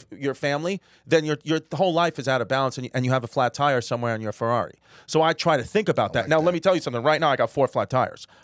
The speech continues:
Speaker 1: I'm not saying I'm fucking crushing it right now. I've been str-, I've been, your boy's been striking out.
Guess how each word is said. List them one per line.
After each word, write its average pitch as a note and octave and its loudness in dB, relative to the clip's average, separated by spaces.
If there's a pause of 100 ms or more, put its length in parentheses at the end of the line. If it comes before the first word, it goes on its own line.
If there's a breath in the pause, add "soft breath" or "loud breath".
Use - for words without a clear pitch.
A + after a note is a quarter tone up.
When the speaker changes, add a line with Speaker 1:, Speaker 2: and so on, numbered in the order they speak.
(120)
Speaker 1:
I'm D#3 4
not C#3 2
saying C#3+ 2
I'm A#2+ 0
fucking A#2 -8
crushing E3+ 0
it G2 -6
right G2+ -4
now. E2+ -10 (240 soft breath)
I've C#3+ 2
been C#3 -10
str-, - -16
I've C#3+ 2
been, C#3+ -16
your C#3+ -4
boy's E3 2
been C3+ -16
striking C#3 -4
out. C3 -4